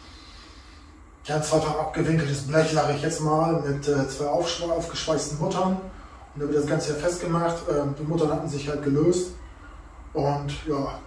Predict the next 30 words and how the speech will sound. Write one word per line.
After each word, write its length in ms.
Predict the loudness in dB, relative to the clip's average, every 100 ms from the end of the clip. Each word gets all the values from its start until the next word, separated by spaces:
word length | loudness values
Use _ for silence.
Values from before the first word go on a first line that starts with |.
| -8 -2
eine 140 | 2
Schraube 360 | 4 10 12 12
war 120 | 8
schon 240 | 4 0
weg 160 | 2 4
samt 260 | 4 2 4
Mutter, 480 | 4 6 6 6
eine 140 | 2 2
hing 160 | 2
noch 80 | 4
auf 200 | 2 2
halb 160 | 0 2
acht, 340 | 2 2 0 -4
hing 180 | -6
noch 200 | -4 -4
oben 180 | -2 -2
dran. 340 | 2 2 2 0 -6 -12 -10 -10 -10 -8
Das 140 | -4
habe 120 | -4
ich 60 | -2
ja 100 | -2
wieder 140 | 0
in 80 | -2
Stand 220 | 0 -2
gesetzt, 440 | 0 2 2 2 -2
kann 100 | -6
ich 60 | -6
euch 60 |
mal 120 | -6 -6
zeigen. 500 | 0 0 0 -2